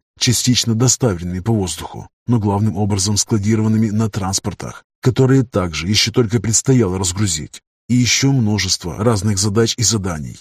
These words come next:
больших и малых, но всех строго необходимых для того, чтобы объект три А в кратчайшие сроки обрел полную готовность. Полчаса, что он отвел себе на обход главного узла посадки развоза, истекали.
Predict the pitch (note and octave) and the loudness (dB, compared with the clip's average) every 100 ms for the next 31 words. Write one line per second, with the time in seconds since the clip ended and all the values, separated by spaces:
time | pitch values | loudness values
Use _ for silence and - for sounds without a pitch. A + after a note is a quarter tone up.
0 | _ G2+ A#2 G#2+ B2+ A2+ - A#2+ F2+ D#2+ | _ -2 0 2 2 0 0 0 0 -6
1 | G#1 - _ - A#2 G#2 - G#2 G#2+ - | -10 -18 _ -2 0 2 0 0 -2 -2
2 | - - C3+ B2 B2 A#2+ - B2 B2+ A#2 | -6 2 4 4 4 2 0 2 4 4
3 | G#2+ B2 A2+ A#2 A2 B2+ A#2+ - A2+ A2 | 2 2 2 2 2 2 0 0 0 2
4 | A#2+ - - A#2 A#2 - G2 G#2+ - _ | 2 0 -6 0 0 0 -2 -2 -4 _
5 | - - B2 - C3 A#2+ - A#2 G#2+ - | -6 0 0 2 4 4 2 0 0 2
6 | B2+ A2+ - - B2 B2 C3 A2+ - C3 | 0 0 -2 0 2 4 4 2 0 2
7 | G#2+ F#2 F2+ F#2+ G2+ G#2 D2 C2+ - - | 2 0 -4 -4 -4 -4 -6 -8 -8 -10
8 | _ _ _ _ _ - A#2+ - A2 - | _ _ _ _ _ 0 2 2 0 0
9 | G2 - A#2 A2+ G#2 A2+ - G#2+ A2 A2+ | -2 0 0 0 0 0 0 0 0 0
10 | - A#2+ G#2+ A2+ A2 A2 A2 G#2+ - A2 | 0 -2 0 0 2 0 -2 -2 0 0
11 | - - G#2 - A2+ G2 A2 G#2+ G2 - | 0 0 -2 -2 -2 0 0 0 -2 -2
12 | A2 - D2 B1+ | -4 -6 -10 -12